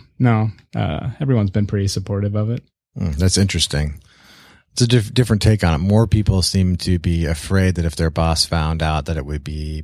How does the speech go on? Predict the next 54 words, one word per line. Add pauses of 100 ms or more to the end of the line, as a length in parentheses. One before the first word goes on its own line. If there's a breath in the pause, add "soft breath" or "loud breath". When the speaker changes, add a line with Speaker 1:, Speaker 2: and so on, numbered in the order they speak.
Speaker 2:
bad
for
them.
Did
you,
Speaker 1:
Mm-hmm.
Speaker 2:
did
any
of
those
thoughts
cross
your
Speaker 1:
It
Speaker 2:
mind,
or?
Speaker 1:
crossed
my
mind,
but, (140)
um, (840 soft breath)
I, (100)
I've
always
been
open
about
it. (260)
No
reason
to
hide
it. (460)
Speaker 2:
Yeah,
I
Speaker 1:
If
Speaker 2:
don't
Speaker 1:
you
wanna (120)
Speaker 2:
think
Speaker 1:
know
Speaker 2:
so,
Speaker 1:
about
Speaker 2:
too.
Speaker 1:
it,
ask
me,
and,
uh, (540)
Speaker 2:
Yeah. (100)
Speaker 1:
I'm
an
open
book.